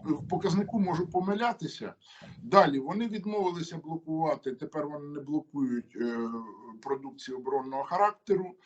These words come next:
і гуманітарного характеру. Ну, і, е, тобто вони, вони це звели до,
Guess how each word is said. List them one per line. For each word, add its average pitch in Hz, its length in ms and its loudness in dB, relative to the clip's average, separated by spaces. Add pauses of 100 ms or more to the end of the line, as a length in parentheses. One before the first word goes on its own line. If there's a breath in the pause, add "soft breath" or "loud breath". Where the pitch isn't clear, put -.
(200 loud breath)
і 190 100 2
гуманітарного 160 800 2
характеру. - 440 -12 (680)
Ну, 262 120 8
і, 160 400 8
е, 139 280 4 (640)
тобто 196 280 2
вони, 214 420 2
вони 202 320 2
це 180 280 -2
звели 156 460 0
до, 139 380 2